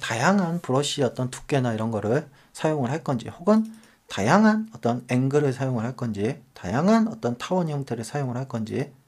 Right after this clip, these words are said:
그 다음에 여기 있는 옵션 중에 있는 거, 프레셔, 이런 거 같은 경우는 이제 마우스에서 사용되는 게 아니고요. 타블렛의 그 압력 있죠.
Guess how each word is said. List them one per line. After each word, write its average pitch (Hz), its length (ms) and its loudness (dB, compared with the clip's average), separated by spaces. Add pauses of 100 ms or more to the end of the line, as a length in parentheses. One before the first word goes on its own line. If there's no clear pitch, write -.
(1000)
그 - 100 -20
다음에 233 360 8
여기 156 200 6
있는 214 160 6
옵션 196 480 2
중에 196 180 2
있는 139 160 0
거, 110 100 -2
프레셔, - 540 -2
이런 170 180 2
거 208 80 4
같은 170 200 0
경우는 156 280 -2
이제 135 240 -4 (340)
마우스에서 160 560 2
사용되는 143 500 -4
게 120 80 -6
아니고요. 104 380 -6
타블렛의 185 580 0
그 113 60 -8
압력 127 440 -4
있죠. 98 200 -10